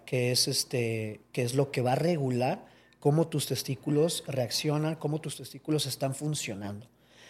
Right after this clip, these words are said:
Entonces, tú al momento de que haces una, una terapia de reemplazo hormonal, o bueno,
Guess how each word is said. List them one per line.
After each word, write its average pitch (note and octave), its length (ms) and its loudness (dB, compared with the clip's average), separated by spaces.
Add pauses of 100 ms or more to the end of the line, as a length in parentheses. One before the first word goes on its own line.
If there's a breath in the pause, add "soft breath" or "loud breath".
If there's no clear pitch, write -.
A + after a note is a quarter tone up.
(140 soft breath)
Entonces, B2+ 420 0
tú F3+ 180 8
al G3 100 10
momento G3 500 2
de C3 160 2
que - 160 2
haces C3+ 320 2
una, D#3 460 2
una D3 240 0
terapia C3+ 480 4
de A#2 80 0
reemplazo B2 460 -2
hormonal, D3+ 380 0 (600 soft breath)
o G#2+ 460 2
bueno, A#2 200 0